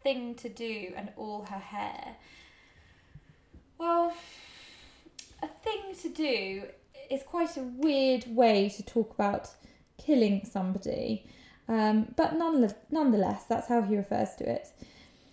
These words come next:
So we've got juxtaposition here between the perfectly pure and good and straight away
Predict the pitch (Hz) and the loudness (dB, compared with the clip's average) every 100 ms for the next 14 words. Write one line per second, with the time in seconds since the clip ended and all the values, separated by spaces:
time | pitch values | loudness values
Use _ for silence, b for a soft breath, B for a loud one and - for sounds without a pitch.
0 | B - 320 302 302 - 311 - 302 - | B -2 4 6 6 4 0 2 0 0
1 | - - 220 262 - 220 214 226 220 233 | -8 -4 2 4 4 0 4 4 4 2
2 | 247 233 220 226 - 269 254 254 - 262 | 4 6 4 2 2 6 6 6 0 0
3 | 247 - - - 262 240 220 208 - 220 | -2 -6 -20 0 6 8 6 4 2 0
4 | 208 - 214 185 - - - - 233 - | 0 2 4 4 2 -2 -4 0 0 0
5 | - - 320 302 311 302 - 254 247 233 | -6 -2 0 2 2 0 0 2 4 2
6 | - - 240 | -2 -2 -2